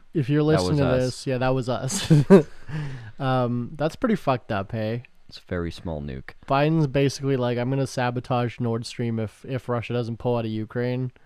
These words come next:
Speaker 1: And then they didn't pull out of Ukraine, and then he sabotaged Nord Stream, and just no one gives a shit. Like, nato called it sabotage. It's
Speaker 2: Yeah.
Speaker 1: not even, like, they're not even going with the accident thing. They're just like, "Yeah, they blew it up."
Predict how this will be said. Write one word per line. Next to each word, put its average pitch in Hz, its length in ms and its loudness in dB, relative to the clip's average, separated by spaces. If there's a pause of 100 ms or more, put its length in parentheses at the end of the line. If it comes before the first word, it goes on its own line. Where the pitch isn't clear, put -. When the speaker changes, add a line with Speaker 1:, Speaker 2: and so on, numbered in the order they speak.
(720)
Speaker 1:
And 131 180 2
then 120 460 0 (100)
they 127 200 -2
didn't 120 180 0
pull 120 160 2
out 113 80 -2
of 107 60 -2
Ukraine, 120 420 -2
and 120 100 -2
then 113 140 -2
he 107 140 -4
sabotaged 107 800 -4
Nord 110 260 -4
Stream, 123 380 -4
and 113 180 -4
just 113 140 -8
no 117 180 0
one 107 140 -4
gives 107 240 -6
a 117 60 -4
shit. 123 340 -4 (1300)
Like, 127 160 0
nato 135 380 4
called 135 340 0
it 123 140 -2
sabotage. 110 960 -4
It's - 120 -4
Speaker 2:
Yeah. 95 120 0
Speaker 1:
not 131 240 0
even, 123 200 -2
like, 120 160 -2
they're 127 120 0
not 131 180 2
even 139 180 2
going 127 220 2
with 123 140 -4
the 123 120 0
accident 117 600 -4
thing. 95 220 -4
They're 98 100 -4
just 110 180 -6
like, 107 160 -4
"Yeah, 127 300 -2
they 127 100 -2
blew 120 300 -2
it 104 60 -2
up." 95 240 -4